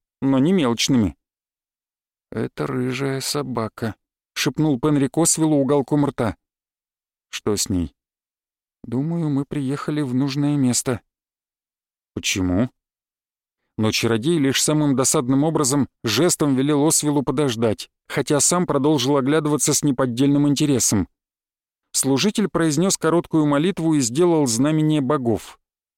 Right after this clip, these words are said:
Полдюжины самых крепких мужчин из семьи усопшей подняли носилки и понесли по улице,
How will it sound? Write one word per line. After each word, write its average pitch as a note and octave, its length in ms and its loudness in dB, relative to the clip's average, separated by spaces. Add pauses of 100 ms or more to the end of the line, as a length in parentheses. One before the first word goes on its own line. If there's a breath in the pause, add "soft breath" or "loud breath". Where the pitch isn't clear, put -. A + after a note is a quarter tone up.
(220)
Полдюжины C#3+ 600 2
самых D#3 360 0
крепких D#3+ 460 0
мужчин D#3 420 0
из C#3 140 0
семьи D3 400 0
усопшей D3 640 0
подняли C#3+ 400 2
носилки D#3+ 540 0
и D#3 100 2
понесли D3+ 480 0
по C#3+ 120 -4
улице, B2+ 560 2